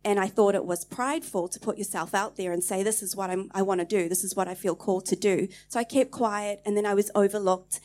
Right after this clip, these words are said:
and that compounded that, that rejection kind of cycle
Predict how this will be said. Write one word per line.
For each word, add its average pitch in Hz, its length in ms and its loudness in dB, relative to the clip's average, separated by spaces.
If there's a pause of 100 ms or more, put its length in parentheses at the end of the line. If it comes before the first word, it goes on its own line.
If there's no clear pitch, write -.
(340)
and 196 120 0
that 196 140 0
compounded 220 640 0
that, 180 220 -10 (200)
that 202 200 -6
rejection 196 580 -4
kind 185 240 -6
of 190 60 -6
cycle 226 640 -4